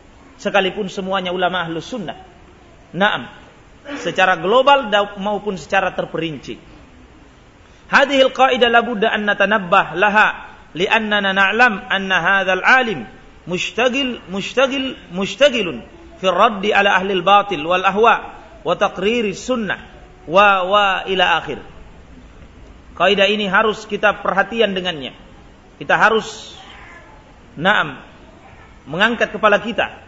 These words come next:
dan memperhatikan kaidah ini. Karena kita mengetahui bahwa seorang alim punya kesibukan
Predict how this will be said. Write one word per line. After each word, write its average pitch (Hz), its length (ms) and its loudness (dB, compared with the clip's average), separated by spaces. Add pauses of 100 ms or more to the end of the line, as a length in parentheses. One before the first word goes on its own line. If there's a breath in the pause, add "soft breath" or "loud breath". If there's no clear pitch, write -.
(120)
dan 196 180 0
memperhatikan 208 720 -2
kaidah 214 380 0
ini. 160 180 -8 (1160)
Karena 202 480 0
kita 220 240 0
mengetahui 214 480 -2
bahwa 214 480 2
seorang 214 320 0
alim 240 360 2 (1300)
punya 196 400 0
kesibukan 214 720 -2